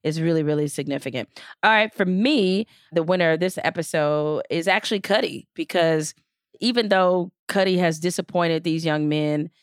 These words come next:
with his behavior, his inappropriate behavior with their mothers, um, I, I think that there is also, it says a lot about his personal growth, the fact that this wasn't a situation he hid from. And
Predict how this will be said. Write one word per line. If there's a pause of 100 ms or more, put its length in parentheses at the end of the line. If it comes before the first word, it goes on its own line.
(280)
with
his
behavior,
his
inappropriate
behavior
with
their
mothers, (420)
um, (260)
I,
I
think
that
there
is (160)
also,
it
says
a
lot
about
his (400)
personal
growth,
the
fact
that (540)
this
wasn't
a
situation
he
hid
from. (440)
And